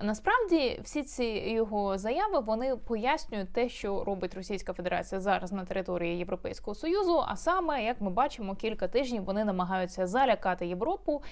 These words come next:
і змусити наших західних партнерів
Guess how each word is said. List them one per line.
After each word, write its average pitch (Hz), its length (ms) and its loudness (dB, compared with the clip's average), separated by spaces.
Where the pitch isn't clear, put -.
і 349 260 6
змусити 254 760 2
наших 214 380 -2
західних 185 460 -2
партнерів 320 500 2